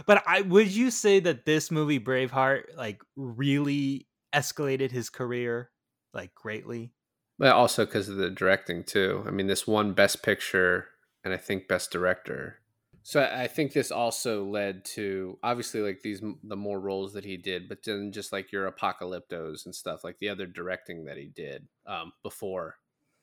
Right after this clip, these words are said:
Speaker 2: the personal life sort of got in the way of, of that part of it.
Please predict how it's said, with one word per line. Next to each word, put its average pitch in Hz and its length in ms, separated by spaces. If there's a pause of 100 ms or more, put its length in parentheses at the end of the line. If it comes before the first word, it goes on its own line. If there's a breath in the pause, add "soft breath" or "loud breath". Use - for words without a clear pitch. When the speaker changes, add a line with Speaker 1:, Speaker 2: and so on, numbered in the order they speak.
(400)
Speaker 2:
the 104 80
personal 87 580
life - 520
sort - 280
of - 100
got 92 200
in - 60
the - 80
way 82 300
of, - 160 (420)
of 117 140
that - 240
part - 220
of - 100
it. - 180